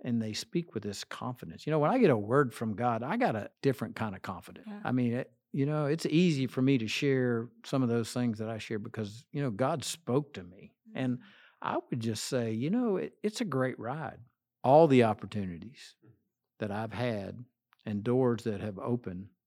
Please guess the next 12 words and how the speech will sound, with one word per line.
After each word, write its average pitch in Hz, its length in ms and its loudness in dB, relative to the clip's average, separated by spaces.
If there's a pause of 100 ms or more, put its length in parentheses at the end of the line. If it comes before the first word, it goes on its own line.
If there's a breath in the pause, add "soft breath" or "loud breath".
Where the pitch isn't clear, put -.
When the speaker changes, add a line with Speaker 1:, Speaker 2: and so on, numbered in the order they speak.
(360)
Speaker 1:
I 113 160 -2
really 110 300 0
didn't 104 280 -6
push - 240 -10
them 95 200 -10
open. 98 320 -14 (340)
God 117 420 0
has 104 200 -4
intervened 110 720 -2
in 92 120 -10
some 117 300 -4
way 98 520 -6